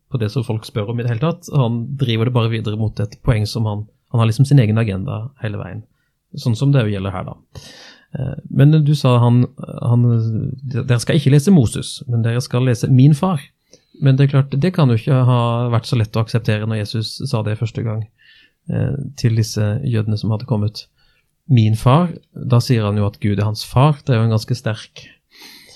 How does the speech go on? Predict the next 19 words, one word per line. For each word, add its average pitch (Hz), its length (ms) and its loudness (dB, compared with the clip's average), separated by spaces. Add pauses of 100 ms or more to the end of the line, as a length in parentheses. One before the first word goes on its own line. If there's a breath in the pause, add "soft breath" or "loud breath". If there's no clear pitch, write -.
(360 loud breath)
sterk - 320 0
uttrykksmåte. 120 560 0
De 127 120 2
hadde 117 200 2
kanskje 110 320 0
akseptert 107 400 -6
det 107 120 -4
hvis 104 120 -6
han 107 80 -2
hadde 98 160 -4
sagt, - 480 -10
eh, 98 300 -6 (420)
«Herren, 135 380 4 (920 soft breath)
eh, 123 200 4
ga 107 160 2
dere 101 220 -2 (960)
det 117 120 0
sanne 101 240 -4
brød.» 101 240 -4